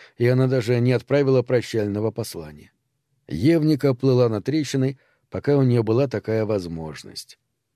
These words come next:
Ракушки и рифти внизу под ними стали попадаться всё реже, а когда они проплыли ещё один километр, уровень содержания сульфидов в воде опустился до обычного уровня. Территория, на которой находились гидротермальные источники,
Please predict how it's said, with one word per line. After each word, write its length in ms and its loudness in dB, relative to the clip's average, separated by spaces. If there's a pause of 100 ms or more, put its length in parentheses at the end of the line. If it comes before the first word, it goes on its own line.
(100)
Ракушки 520 2
и 120 6
рифти 360 2
внизу 380 2
под 180 0
ними 380 0
стали 260 0
попадаться 600 -2
всё 240 -2
реже, 420 -4 (300)
а 120 -4
когда 380 0
они 220 0
проплыли 500 0
ещё 380 0
один 240 2
километр, 560 0 (320)
уровень 380 2
содержания 640 0
сульфидов 540 -2
в 40 -14
воде 320 0 (280)
опустился 680 -2
до 160 0
обычного 500 -4
уровня. 500 -8 (640)
Территория, 680 2
на 160 0
которой 340 0
находились 640 0
гидротермальные 800 0
источники, 600 -2